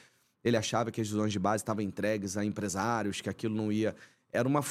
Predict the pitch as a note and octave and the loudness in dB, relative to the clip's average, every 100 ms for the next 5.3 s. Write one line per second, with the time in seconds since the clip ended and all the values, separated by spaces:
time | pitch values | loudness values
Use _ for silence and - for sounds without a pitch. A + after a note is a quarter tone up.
0 | - B2+ D3+ D#3 D#3 E3 C3+ D#3 E3 G3 | 0 2 4 2 2 2 2 0 0 0
1 | F3 - C#3+ D#3+ D#3 E3+ D#3+ D#3 C#3+ C#3+ | 0 0 2 2 0 2 2 0 -2 0
2 | C#3 C3 C3+ D3+ D#3 D#3+ - _ B2+ C#3 | 0 2 2 2 0 -2 -6 _ 2 4
3 | D3+ - - G#2+ C3 C3 B2+ D3 C3+ - | 4 -4 -6 -2 2 4 4 0 0 -2
4 | C3+ C3 C3+ - C#3 B2+ A2+ A#2+ A#2+ C3+ | -2 2 0 2 0 2 2 2 0 0
5 | A#2+ E2+ | 2 2